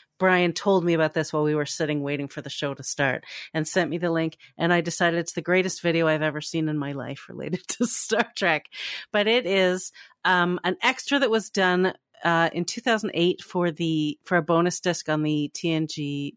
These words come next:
Blu-ray set or Trek movie. Not sure which it was. Um, but it's William Shatner, Leonard Nimoy, Patrick Stewart, and Jonathan Frakes in a discussion hosted by Whoopi Goldberg. And it's called The Captain's Summit.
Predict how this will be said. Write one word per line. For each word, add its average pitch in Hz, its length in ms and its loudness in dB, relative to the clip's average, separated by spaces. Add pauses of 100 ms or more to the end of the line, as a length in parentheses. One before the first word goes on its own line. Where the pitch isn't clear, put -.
Blu-ray 135 520 -4
set 123 380 -8 (360)
or 143 80 -8
Trek 196 320 -2
movie. 165 360 -4
Not 269 220 -2
sure 165 380 2 (140)
which - 180 -6
it - 100 -6
was. 156 300 0 (600)
Um, 165 420 -2 (180)
but 214 140 0
it's 196 180 0
William 277 380 0
Shatner, 170 600 0 (180)
Leonard 247 340 0
Nimoy, 156 600 2 (340)
Patrick 254 440 -4
Stewart, 165 400 -2
and 165 160 -2
Jonathan 196 380 0
Frakes 156 420 -2
in 170 120 -4
a 165 80 0
discussion 202 760 -2
hosted 196 600 0
by 170 160 2
Whoopi 160 320 -2
Goldberg. 123 480 -10 (320)
And 160 100 -4
it's 156 100 -8
called 156 180 -4
The 151 80 -8
Captain's 185 580 -4
Summit. - 460 -4